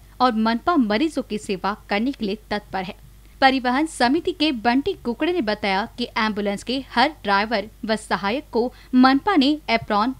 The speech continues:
गॉगल, मास्क, फुटकर, हैंड ग्लव्स, हेड कैप आदि उपलब्ध कराया है।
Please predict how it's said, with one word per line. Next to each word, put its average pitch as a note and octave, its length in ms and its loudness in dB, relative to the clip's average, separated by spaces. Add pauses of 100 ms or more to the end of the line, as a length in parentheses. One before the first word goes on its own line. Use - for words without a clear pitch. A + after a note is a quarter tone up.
(120)
गॉगल, A3+ 480 0 (200)
मास्क, A3 360 0 (260)
फुटकर, C4+ 480 -2 (300)
हैंड A3+ 220 2
ग्लव्स, G#3+ 320 -2 (260)
हेड B3+ 200 4
कैप - 380 0 (120)
आदि B3 400 2
उपलब्ध A3+ 400 -4
कराया F#3 220 -2
है। F#3 120 -8